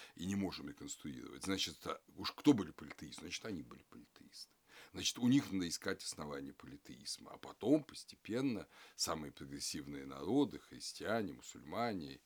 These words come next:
иудеи, они перешли к монотеизму. И здесь, кстати говоря, ещё один резон.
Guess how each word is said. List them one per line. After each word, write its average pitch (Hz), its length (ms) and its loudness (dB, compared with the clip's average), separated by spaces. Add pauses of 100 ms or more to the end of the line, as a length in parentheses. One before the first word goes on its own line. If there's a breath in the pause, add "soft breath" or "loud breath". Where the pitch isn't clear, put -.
иудеи, 80 680 -2
они 78 280 -6
перешли 65 400 -14
к - 100 -20
монотеизму. - 600 -20 (480 loud breath)
И - 60 -8
здесь, 139 200 6
кстати 123 200 2
говоря, 110 180 6
ещё 92 320 2
один 65 280 -8
резон. 117 420 -4